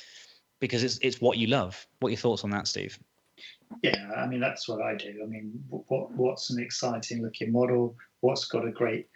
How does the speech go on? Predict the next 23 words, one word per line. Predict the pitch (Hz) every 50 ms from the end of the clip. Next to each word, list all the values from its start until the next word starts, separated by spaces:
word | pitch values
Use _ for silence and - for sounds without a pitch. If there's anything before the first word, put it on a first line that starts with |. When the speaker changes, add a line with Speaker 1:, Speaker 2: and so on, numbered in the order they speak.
| - - _ _ _
Speaker 2:
story? | - - - - - - - - 143 139 139 135 131 135 135 131 123
What, | 127 139 - - -
what, | 139 - - - -
h-, | - - -
how | - - 139 139
does | - 127 123 - -
that, | 135 123 123 131 - -
you | 139 131 123
know, | 120 120 123 - _ _ - - - _ _ _
G-, | - - 139 135 - -
Gene | - 139 131 123
Stealer's | - - 127 123 123 120
cult, | - - 151 147 135 - - - _ _ _ -
you | - 123
know, | 120 120 - 120 -
appear | - 143 - 156 143 135 131 123
and | 120 120
disappear? | 151 147 - - 127 - - - 120 117 117 113 113 113 - _ - - - - - - - -
They, | 117
they, | 113 113 - - 123 120
they | 127
lightning | 139 139 139 139 135 127 123
strike, | - - - 160 143 139 131 123 120 -